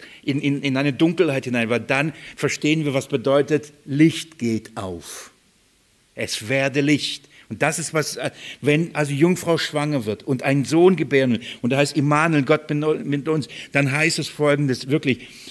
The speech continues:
das Volk, das im Dunkel lebt, und hier geht's nicht nur um, um wirklich buchstäbliche Dunkelheit, hier geht's um geistliche Dunkelheit. Nämlich, was ist geistliche Un-, Dunkelheit? Kein Verständnis, keine Erkenntnis.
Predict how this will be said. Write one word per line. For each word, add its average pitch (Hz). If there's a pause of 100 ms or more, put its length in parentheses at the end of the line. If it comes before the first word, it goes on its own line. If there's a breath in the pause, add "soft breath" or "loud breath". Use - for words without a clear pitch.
das 135
Volk, 190
das 175
im 180
Dunkel 185
lebt, 147
und 143
hier 147
geht's 170
nicht 165
nur 156
um, 160
um 131
wirklich 139
buchstäbliche 120
Dunkelheit, 107 (140 loud breath)
hier 143
geht's 147
um 127
geistliche 160
Dunkelheit. 131 (420 loud breath)
Nämlich, 151
was 170
ist 208
geistliche 143
Un-, 131
Dunkelheit? 117 (240 loud breath)
Kein 175
Verständnis, 185 (480 soft breath)
keine 175
Erkenntnis. 165